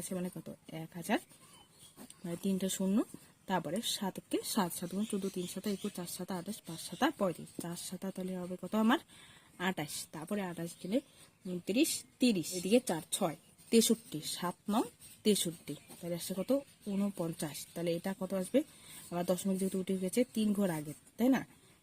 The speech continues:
তাহলে ফোর নাইন কে কত দিয়ে? এক হাজার দিয়ে ভাগ। তাহলে তিন ঘর আগে, এখানে দেখো দুই ঘর আছে, তাহলে কি করবো? একটা শূন্য দিয়ে নেবো, ফোর নাইন।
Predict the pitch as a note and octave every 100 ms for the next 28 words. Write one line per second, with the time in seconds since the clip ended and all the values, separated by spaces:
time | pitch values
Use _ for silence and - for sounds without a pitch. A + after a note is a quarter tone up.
0 | - D#3+ E3 - - A3 A3 C4 C#4 -
1 | - - F3+ F3+ D#3 E3 - G3 F#3 F#3
2 | G3 C4 - - - D#3+ E3+ F3 E3+ G3
3 | B3 - - - - - F3+ F#3+ A#3+ A#3
4 | G#3+ G#3 G3 G3 F#3+ F#3 F#3+ A3 A3+ F#3+
5 | F3 F3 E3 E3+ - - F#3+ F3 F3 -
6 | G3 G3 F#3+ G3+ A#3 C4+ - F3+ F#3 F#3
7 | F#3+